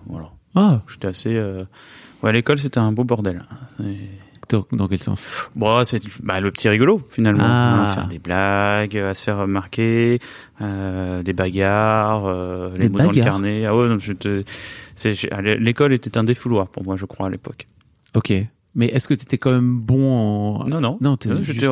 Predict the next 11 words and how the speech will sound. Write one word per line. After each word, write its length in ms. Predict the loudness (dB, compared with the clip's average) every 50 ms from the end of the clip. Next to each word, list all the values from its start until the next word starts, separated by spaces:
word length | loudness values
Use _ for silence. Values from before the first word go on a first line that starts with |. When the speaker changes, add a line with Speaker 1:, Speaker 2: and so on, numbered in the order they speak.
| 2 2
Speaker 1:
moi, 100 | 2 0
je, 260 | 0 2 2 2 2 0
j'y 140 | 0 0 0
allais 120 | 0 0
pour 160 | -2 -2 0 0
me 100 | 0 2
défouler. 440 | 0 -2 -2 -2 0 0 0 0 -2 -10 _ _ -20 -20 -20 -4 -4
Speaker 2:
Ok. 180 | -2 0 0 -4 -4 -6 -14 _ _ _
Speaker 1:
Mais 100 | 2 2 2
c'est, 540 | 2 2 2 2 2 2 2 0 -2 -4 -6
je, 140 | -8 -8